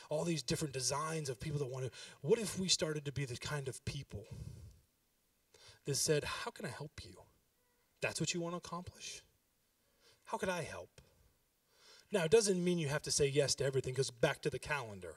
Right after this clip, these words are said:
right? There are some things you should just say no to, okay? And go, <laughs> "Oh, that's great, but I'm not gonna help you run sixteen triathlons this year.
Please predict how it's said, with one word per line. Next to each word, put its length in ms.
right? 240
There 80
are 40
some 200
things 240
you 80
should 160
just 180
say 160
no 240
to, 320
okay? 280
And 80
go, 180
<laughs> 40
"Oh, 360
that's 180
great, 380
but 160
I'm 180
not 200
gonna 140
help 260
you 160
run 340
sixteen 500
triathlons 680
this 200
year. 300